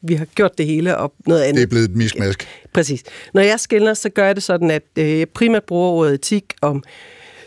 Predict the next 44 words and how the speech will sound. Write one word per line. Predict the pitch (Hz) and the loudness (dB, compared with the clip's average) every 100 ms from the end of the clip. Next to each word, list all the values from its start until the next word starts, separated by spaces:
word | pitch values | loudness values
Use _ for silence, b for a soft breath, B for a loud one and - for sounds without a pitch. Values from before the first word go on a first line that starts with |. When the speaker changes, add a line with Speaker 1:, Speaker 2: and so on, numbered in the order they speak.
| - | 0
Speaker 1:
det, | 196 | 2
man | 196 | 2
kunne | 190 | 0
kalde | 180 156 | -4 -2
moralfilosofi, | 151 170 202 - 170 - 185 - - | 0 -2 -4 -8 -12 -10 -10 -10 -6
altså | - 151 | -4 -4
filosofisk | - 160 - 226 196 185 | -4 -2 0 0 -2 -8
etik, | - 214 202 - | -2 0 -2 0
det | 202 190 | 2 2
at | 175 | 0
vi | 170 151 151 - _ | -4 -4 -6 -14 _
laver | 160 151 160 | -2 2 2
teorier | 175 - 170 208 196 165 | 2 0 0 2 2 2
og | 131 110 139 139 131 | 0 0 0 0 -2
arbejder | 151 160 165 | -4 -2 -2
filosofisk | - 160 - 175 135 - | -4 -2 -2 -2 -4 0
med, | 170 185 226 b b b b - | 2 4 2 b b b b -2
øh, | 156 143 135 135 127 _ _ _ | 2 2 2 -2 -6 _ _ _
det, | 196 190 | 0 2
der | 180 | 2
så | - 175 185 - | 2 0 0 -2
er | 175 | 0
noget, | 175 170 175 | 2 2 2
som | 180 | 0
vi | 160 | 0
alle | 156 214 | 0 0
sammen | 233 190 | 0 0
deler, | 202 170 143 | 0 2 2
nemlig | 156 170 | 2 2
moralen, | 185 170 196 165 131 B B B B B | 0 0 -2 -2 -6 B B B B B
hvor | 165 | 0
jeg | 156 151 | 2 2
enten | 165 180 | 2 0
snakker | 151 - 139 139 | -2 -2 -4 -2
moral | 147 156 165 151 | -2 0 0 0
eller | 151 | -2
vores | 151 156 - | -2 -2 -2
moralske | 151 156 - 180 | -2 -2 -2 -2
liv, | 190 214 - B B | 2 0 -2 B B
og | - 196 | -4 0
som | 196 | 2
er | 175 | 2
noget, | 175 175 190 202 | 4 4 4 2
som | - 151 143 | 0 0 -2